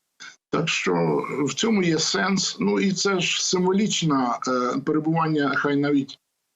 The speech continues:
ну, одного полку. От, е, французи, до речі, переміщають полк, е, один свій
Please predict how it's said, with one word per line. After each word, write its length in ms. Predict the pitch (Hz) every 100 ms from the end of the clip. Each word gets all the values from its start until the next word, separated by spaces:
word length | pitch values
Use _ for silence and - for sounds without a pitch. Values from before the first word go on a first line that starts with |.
| _ _ -
ну, 360 | 139 123 113 -
одного 420 | 139 160 147 135
полку. 840 | - 151 135 - 120 113 110 - _ _ _ 123
От, 180 | 127 - -
е, 360 | 139 139 135 131
французи, 760 | 165 160 156 233 190 165 151 - 135
до 180 | 135 147
речі, 520 | 143 143 139 139 131 - - _ _ _ _ _ - 131 127
переміщають 800 | 143 156 - - 170 156 139 -
полк, 420 | 160 151 135 -
е, 60 | 135 135 127 127 127 127 -
один 500 | 143 131 139 135 127
свій 340 | 127 - 135